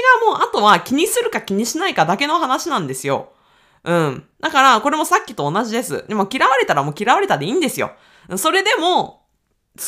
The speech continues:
きって、ずっとフォローしたいって言ってくれてるフォロワーの人がもっとたくさんいますよね。そっちに意識向けていきましょう。うん。私もさ、えー、もうかれこれ二ヶ月ぐらい前になるんですかね。あの、TikTokでめっちゃ誹謗中傷を受けた時。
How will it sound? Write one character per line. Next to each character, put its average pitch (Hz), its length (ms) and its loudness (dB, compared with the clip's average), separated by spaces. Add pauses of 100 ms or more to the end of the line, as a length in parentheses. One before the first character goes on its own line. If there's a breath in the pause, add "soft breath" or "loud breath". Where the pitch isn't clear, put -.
き 494 120 -10
っ - 140 -20
て、 - 340 -6
ず 220 140 -8
っ - 40 -14
と - 120 0
フ 349 80 -2
ォ 359 60 2
ロ 302 100 4
ー 285 60 2
し - 60 -10
た 311 120 0
い 330 60 -2
っ - 20 -14
て - 220 -12
言 196 140 -10
っ - 20 -20
て 277 160 -8
く 330 100 -6
れ 330 120 -2
て 311 120 -4
る 320 260 -4 (200 soft breath)
フ 285 80 -4
ォ 285 40 2
ロ 311 100 6
ワ 320 60 6
ー - 20 0
の 302 300 0
人 311 200 -4
が 214 80 2
も 269 180 4
っ - 140 0
と 220 100 2
た 185 140 -2
く - 60 -14
さ - 140 -4
ん 285 80 -2
い 208 60 -2
ま 247 100 0
す 294 120 -6
よ 131 80 -4
ね。 170 180 -10
そ - 200 0
っ - 20 4 (120)
ち - 100 -8
に 359 180 0
意 392 40 6
識 180 200 -4
向 151 100 -4
け 247 120 -6
て 262 120 -8
い 254 80 -8
き 262 80 -12
ま 247 100 -2
し 247 100 -6
ょ 247 40 -6
う。 262 60 -14 (800 soft breath)
う 185 80 2
ん。 160 240 0 (160)
私 196 320 -2
も 208 120 0
さ、 277 360 0 (240 loud breath)
え 175 480 0
ー、 - 20 -4
も 180 260 0
う - 20 -8
か 262 120 4
れ 220 100 2
こ 175 120 -2
れ 143 320 0
二 170 140 -4
ヶ 240 120 -2
月 254 180 -4
ぐ 277 60 -4
ら 233 100 0
い 151 40 -2
前 208 200 0
に 165 60 -6
な 170 100 -2
る 226 100 -2
ん 180 60 -6
で 139 60 -6
す - 80 -12
か 196 120 -10
ね。 294 220 -2
あ 156 120 -2
の、 147 100 -4
TikTok 196 600 -4
で 151 120 -2
め 151 160 -2
っ 147 100 -10 (200)
ち - 100 -4
ゃ 277 40 -2
誹 277 180 -6
謗 302 160 -2
中 302 160 -2
傷 285 160 2
を 262 100 4
受 247 140 -2
け 151 40 -4
た 151 80 -6
時。 135 360 -6